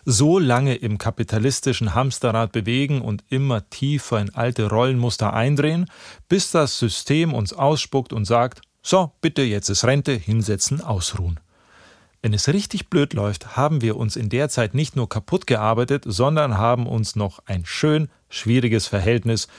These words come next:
zu unseren Kindern aufgebaut. Aber die Frage, ob das lebenswert ist oder nicht,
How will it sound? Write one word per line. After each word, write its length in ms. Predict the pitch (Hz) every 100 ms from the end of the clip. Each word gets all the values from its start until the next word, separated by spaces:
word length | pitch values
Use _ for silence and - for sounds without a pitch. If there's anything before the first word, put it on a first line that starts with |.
| -
zu 140 | - 107
unseren 240 | 101 143
Kindern 280 | - 95 90
aufgebaut. 600 | 92 - - 82 85 - _ _ _ _ - - - _ _ _ -
Aber 180 | 120
die 100 | 117
Frage, 560 | 110 - 131 151 131 131 -
ob 180 | -
das 260 | - 107 -
lebenswert 640 | 113 147 151 - 117 113
ist 140 | 110 -
oder 220 | 117 101
nicht, 400 | 110 175 -